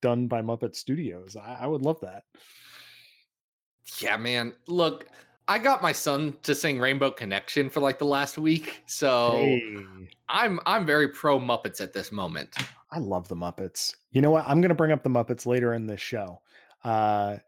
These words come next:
Speaker 2: That's so good. I'm so excited for it. Let's
Speaker 1: <laughs>
Speaker 2: move on with this story.
Speaker 1: <laughs> All right. So, uh, how does Kitty get out of getting married to Caliban?
Speaker 2: Uh,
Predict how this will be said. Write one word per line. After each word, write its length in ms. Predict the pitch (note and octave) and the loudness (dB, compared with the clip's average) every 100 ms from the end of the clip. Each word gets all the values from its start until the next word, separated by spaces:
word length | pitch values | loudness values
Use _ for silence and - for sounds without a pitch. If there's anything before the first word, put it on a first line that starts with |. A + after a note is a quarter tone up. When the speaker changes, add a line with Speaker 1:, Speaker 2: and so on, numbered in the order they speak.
| - | -4
Speaker 2:
That's 200 | D#3 - | -4 -4
so 220 | - D3+ | 0 2
good. 260 | C3 A#2 - | 2 0 0
I'm 240 | C3+ C3 A#2 | -4 -4 -8
so 320 | - D#3 C3 | -2 2 2
excited 420 | A#2 - A#2 G#2+ | 2 -2 -4 -4
for 180 | - G#2+ | -2 0
it. 160 | G#2 | 0
Let's 460 | D3 C3 D3 - - | -4 -2 0 0 0
Speaker 1:
<laughs> 0 | |
Speaker 2:
move 220 | - G3+ | 0 2
on 260 | E3+ D#3 E3 | 2 2 2
with 200 | D#3 D#3 | 0 2
this 180 | F3 D#3+ | 0 0
story. 760 | C4 G3 F3+ F#3 F#3 G#3 - - | 0 2 4 4 2 -2 -6 -6
Speaker 1:
<laughs> 1120 | - - - - - _ - D#4 D4 B3+ - - | -12 -10 -12 -8 -10 _ -12 -10 -8 -8 -6 0
All 100 | C3 | 0
right. 240 | F#2+ - _ - - | 0 -6 _ -20 -18
So, 760 | - - C#3+ C3+ C3 C3 B2+ C#3+ - | -6 2 4 6 4 4 2 -2 -2
uh, 1160 | B2 B2 B2 B2 B2 C#3 D3+ _ _ _ C3 | 0 2 2 0 -2 -8 -20 _ _ _ -16
how 140 | C3 F3+ | -4 0
does 180 | F#3+ E3 | 0 -2
Kitty 220 | - F3 | -4 -4
get 300 | C3+ D3 D#3 | -2 -4 -2
out 300 | D3 G#3+ G#3 | -2 -2 -2
of 180 | C#3+ A#2 | -4 -4
getting 280 | B2 A2 G#2+ | -2 -4 -4
married 260 | G2+ G2+ | -6 -6
to 80 | G2 | -8
Caliban? 560 | - G#2+ F#2+ G2 F2+ - _ _ B2 _ - _ _ _ _ _ _ | -4 -2 -2 -10 -16 -20 _ _ _ _ -20 _ _ _ _ _ _
Speaker 2:
Uh, 720 | - B3 C#4+ C#4 C#4 C4+ C4 | -2 2 4 4 4 6 4